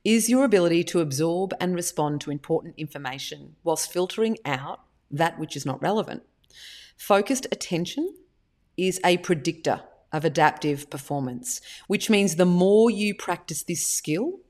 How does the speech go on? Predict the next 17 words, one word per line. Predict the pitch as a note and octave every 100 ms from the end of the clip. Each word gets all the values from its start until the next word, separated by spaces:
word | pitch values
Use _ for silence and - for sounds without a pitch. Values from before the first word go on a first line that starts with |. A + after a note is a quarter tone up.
| _ - - -
the | -
better | - F3+ F#3
you | D#3+ E3+
get | D#3+ C#3+ - - -
at | D#3
navigating | D#3+ D3+ C#3+ D3 C#3+ C#3+ C3+
uncertainty. | C#3 C#3 D3 C#3 C3+ - D3
Now, | D#3 D3
I | D#3 F#3 G#3 A3+ A#3 A#3 _ _ _ -
love | D#3+ D#3+ C#3
this | D3+ -
insight | C#3+ C#3+ - E2 - - -
because | D#3+ - E3 D#3+ D#3 -
I | F#3+ G#3
have | G#3 F3+
done | F3 D#3+
talks | D3+ D#3+ D3+